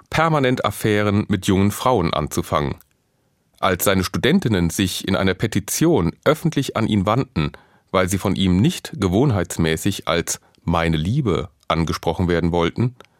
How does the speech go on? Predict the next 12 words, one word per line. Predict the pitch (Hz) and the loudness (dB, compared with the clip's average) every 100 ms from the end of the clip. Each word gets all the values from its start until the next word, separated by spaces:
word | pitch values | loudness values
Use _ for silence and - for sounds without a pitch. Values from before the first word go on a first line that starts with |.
| _ - | _ -2
war | 92 85 | 0 2
er | 101 95 - | 0 0 -2
empört. | 92 - 127 85 - - _ _ _ _ _ _ _ - | -4 0 2 2 -2 -14 _ _ _ _ _ _ _ 0
Und | 139 131 - | 0 0 0
sein | 110 113 | 2 2
Essay, | - 196 - 80 78 - _ _ - | 0 0 0 0 -2 -8 _ _ -2
in | 113 | 0
dem | 127 131 | 2 2
er | |
die | 131 123 | 0 -2
These | - 147 143 135 | 0 2 2 2
aufstellte, | 127 - 131 127 127 131 | 0 -2 -2 0 0 0